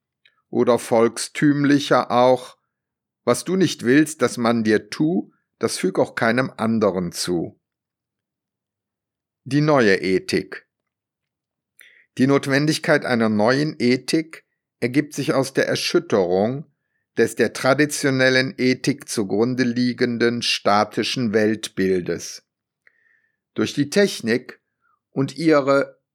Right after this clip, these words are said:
den alten, noch unvorstellbaren Möglichkeiten hat das menschliche Handeln eine gänzlich neue Dimension erhalten.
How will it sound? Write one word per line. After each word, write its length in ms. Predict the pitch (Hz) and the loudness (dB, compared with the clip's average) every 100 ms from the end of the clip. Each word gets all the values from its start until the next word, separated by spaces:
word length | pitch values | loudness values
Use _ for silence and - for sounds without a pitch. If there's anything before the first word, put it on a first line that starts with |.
| _ _ | _ _
den 240 | 139 143 | -2 -2
alten, 680 | - 143 156 165 - 120 107 | 0 2 2 0 -2 -2 0
noch 260 | 113 110 - | -2 -2 -4
unvorstellbaren 1400 | 175 185 - 143 131 - - 156 165 131 123 104 113 | -4 -4 -2 0 0 -4 -2 0 0 0 0 0 0
Möglichkeiten 1200 | 113 147 175 - 120 - 117 101 101 101 147 151 - _ _ _ _ - | 0 0 -2 -4 -6 -4 0 2 2 0 -4 -4 -14 _ _ _ _ -6
hat 200 | 131 175 | -4 -2
das 160 | 151 | -2
menschliche 580 | 139 135 131 135 147 113 | -2 -2 -2 -4 -2 0
Handeln 360 | 110 113 120 117 | 0 0 -2 -2
eine 240 | 104 104 | -2 0
gänzlich 540 | 101 117 120 131 120 | -2 -2 -4 -6 -4
neue 400 | 110 101 104 117 | -2 0 2 2
Dimension 760 | 110 113 117 117 101 117 127 123 | 0 -2 -2 -2 -2 0 0 0
erhalten. 760 | 85 92 85 82 82 - 98 | -2 0 -2 -2 -4 -10 -10